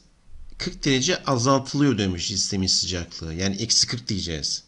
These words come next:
Yükseltilmiş deseydi o zaman artı olarak alacaktık ama azaltılıyor diyor, düşürülüyor deniyor. O zaman eksi kırk yazacağız.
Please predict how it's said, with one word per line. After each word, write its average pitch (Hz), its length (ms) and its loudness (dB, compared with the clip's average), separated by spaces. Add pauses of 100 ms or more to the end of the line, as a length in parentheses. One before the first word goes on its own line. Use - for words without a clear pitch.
(120)
Yükseltilmiş 120 640 0
deseydi 101 680 -2
o 113 80 -6
zaman 139 240 -6
artı 117 320 -2
olarak 98 180 -2
alacaktık 87 500 -8
ama 120 220 -4
azaltılıyor 107 720 -4
diyor, 80 140 -8
düşürülüyor 95 560 -4
deniyor. 80 220 -8
O 92 40 -8
zaman 101 240 -6
eksi 95 300 -6
kırk 107 220 -6
yazacağız. 95 560 -4